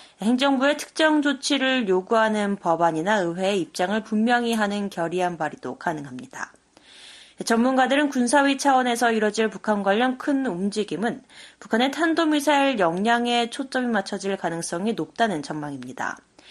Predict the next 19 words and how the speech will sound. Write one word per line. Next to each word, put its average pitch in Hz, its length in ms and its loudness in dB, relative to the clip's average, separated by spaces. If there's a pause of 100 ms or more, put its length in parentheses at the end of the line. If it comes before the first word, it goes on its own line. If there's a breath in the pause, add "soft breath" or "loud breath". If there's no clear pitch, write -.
(380 loud breath)
특히 269 340 0
북한 254 260 2
내 269 140 2
위협 233 420 0
증대를 226 540 0
고려한 202 480 2
미사일 233 520 0
방어 214 420 -2
태세를 202 500 -2
재검토할 214 760 0
가능성이 165 540 -6
높습니다. 135 680 -8 (720 loud breath)
실제로 233 460 2
의회는 202 340 2
이천이십사 233 800 0
회기연도 214 580 0
국방수권법 220 1040 0
제정을 165 380 -4
통해 160 440 -6